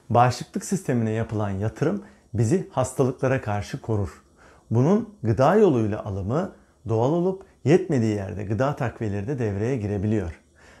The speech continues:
Daha önce bir videomda size beta glukan hakkında bilgiler vermiştim.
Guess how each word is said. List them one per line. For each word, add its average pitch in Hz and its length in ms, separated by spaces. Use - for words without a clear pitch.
Daha 123 220
önce 131 300
bir 110 160
videomda 113 680
size 107 320
beta 117 200
glukan 135 360
hakkında 127 400
bilgiler 107 400
vermiştim. 90 460